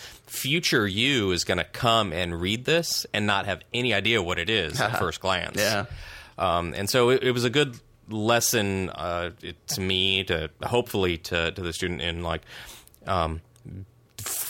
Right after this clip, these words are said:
Speaker 1: just following the rules sometimes doesn't make a lot of sense. Like, you should understand them and then know when to break 'em, right?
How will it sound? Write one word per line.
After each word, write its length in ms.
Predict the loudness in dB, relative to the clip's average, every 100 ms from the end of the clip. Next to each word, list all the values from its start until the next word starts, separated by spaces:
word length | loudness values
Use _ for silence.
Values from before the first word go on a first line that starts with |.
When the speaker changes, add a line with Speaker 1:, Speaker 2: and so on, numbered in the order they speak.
| -10 -14 -20 -20 -20
Speaker 1:
just 420 | 0 6 6 6 0
following 840 | 2 6 6 6 6 4 4 2
the 140 | 2 0
rules 500 | 4 6 6 6 4
sometimes 800 | 2 0 0 0 0 -2 -6 -2
doesn't 360 | 0 0 -2
make 140 | -4 -2
a 60 |
lot 140 | -2 -2
of 20 |
sense. 260 | 0 -2 -2
Like, 120 | -2
you 100 | -2
should 180 | -2 -2
understand 640 | -2 0 2 2 2 4
them 260 | 4 2 -2 -10 -20 -10
and 240 | -2 0 2
then 340 | 2 2 2
know 220 | 2 2 2
when 160 | -2
to 80 | -2
break 280 | -2 -2 -4
'em, 140 | -6
right? 240 | -2 -2